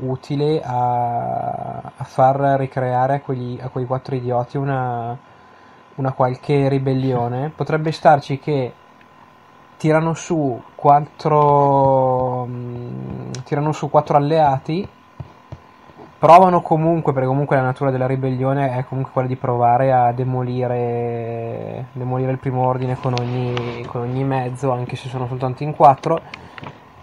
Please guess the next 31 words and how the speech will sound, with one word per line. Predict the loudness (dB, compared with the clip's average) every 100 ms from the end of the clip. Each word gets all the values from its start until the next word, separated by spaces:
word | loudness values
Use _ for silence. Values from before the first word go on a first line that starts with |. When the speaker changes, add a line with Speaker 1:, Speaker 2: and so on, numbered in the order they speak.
| -20
Speaker 1:
spinti | -20 -10 -4 -4 0
dal | 0 2
fatto | 2 2 0 -6
che | -2
il | 0 0 -4 -6
Primo | -4 0 2
Ordine | 2 0 -4 -4 -4 -6 -10
ha | -2 2
una | 2
lotta | 2 2 0
intestina | -6 -6 -8 -8 -6 -4
tra | -2 -2
i | 0
cavalieri | 0 0 0 -2 -2 -4 -4 -6
e |
il | -8
potere | -8 -6 -4 -4
centrale. | -6 -6 -2 0 0 -4 -12
Speaker 2:
Ci |
sta. | -8 -2 -2 -2
Speaker 1:
Potrebbe | -6 -6 -2
Speaker 2:
Oltretutto, | 0 0 2 4 4 4 4 4
Speaker 1:
essere |
Speaker 2:
infatti, | 2 0 2 0 -2 -6 2
ora, | 4 4 2 -6 -2
ora, | 2 4 4 0 -6
eh, | -8 -6 -2 2 2 2
Kylo | 2
Ren | 4 2
è | 2
diventato, | 0 0 0 0 -2